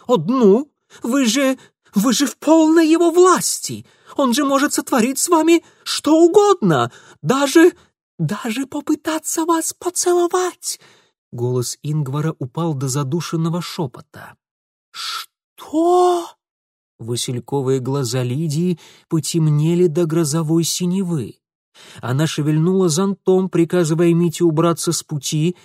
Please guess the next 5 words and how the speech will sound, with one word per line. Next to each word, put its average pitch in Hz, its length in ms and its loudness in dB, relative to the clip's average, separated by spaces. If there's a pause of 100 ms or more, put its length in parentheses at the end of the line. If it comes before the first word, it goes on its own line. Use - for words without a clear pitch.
(220)
Митя 120 380 -4
покорно 123 500 -4
шагнул 147 400 -2
в 160 80 -8
сторону. 147 640 -2